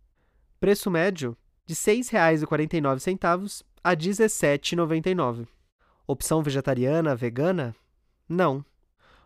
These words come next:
Horário de funcionamento? De terça a domingo, do meio-dia às quinze e trinta e das dezoito às vinte e três. Aceita cartão. Wi-Fi? Não.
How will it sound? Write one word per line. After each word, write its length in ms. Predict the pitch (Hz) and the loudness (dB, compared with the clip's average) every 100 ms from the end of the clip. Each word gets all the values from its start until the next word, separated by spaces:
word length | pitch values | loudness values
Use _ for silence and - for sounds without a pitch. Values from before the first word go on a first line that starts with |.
| - | -2
Horário 300 | 185 226 214 | 0 2 0
de 80 | |
funcionamento? 760 | - 202 - 160 175 214 - 135 - _ - | -4 -4 -2 0 2 0 -4 -14 -20 _ -16
De 180 | 131 151 | -10 -4
terça 560 | - 208 226 - 233 - | 2 2 2 -2 -4 -2
a 60 | |
domingo, 600 | 190 214 196 160 131 120 - _ _ - | 0 2 2 0 -2 -6 -12 _ _ -6
do 120 | 123 | -2
meio-dia 640 | 131 165 139 117 170 226 240 _ _ _ | 2 4 2 0 0 0 -2 _ _ _
às 220 | 135 - | -4 -4
quinze 520 | - 202 226 202 226 - | -4 -2 -2 -2 -6 -8
e 80 | |
trinta 580 | - 175 170 143 - 120 - _ _ _ | -8 -2 -2 -2 -6 -12 -14 _ _ _
e 80 | 196 | -2
das 180 | 208 190 | 0 2
dezoito 600 | 214 175 156 156 180 180 _ _ | 0 2 2 0 -6 -10 _ _
às 200 | - 151 | -2 0
vinte 200 | 143 127 | 0 -4
e 40 | 170 | -4
três. 480 | 147 113 110 - - _ _ _ _ _ _ _ _ | -4 -6 -6 -14 -18 _ _ _ _ _ _ _ _
Aceita 420 | 202 - 160 180 | -6 -2 -2 0
cartão. 400 | 185 202 180 143 - _ _ _ _ _ _ _ - | 0 0 0 -2 -6 _ _ _ _ _ _ _ -2
Wi-Fi? 540 | 147 131 151 165 139 - _ _ _ _ _ - | 0 2 2 2 0 -8 _ _ _ _ _ -6
Não. 380 | 170 151 120 | 0 0 -2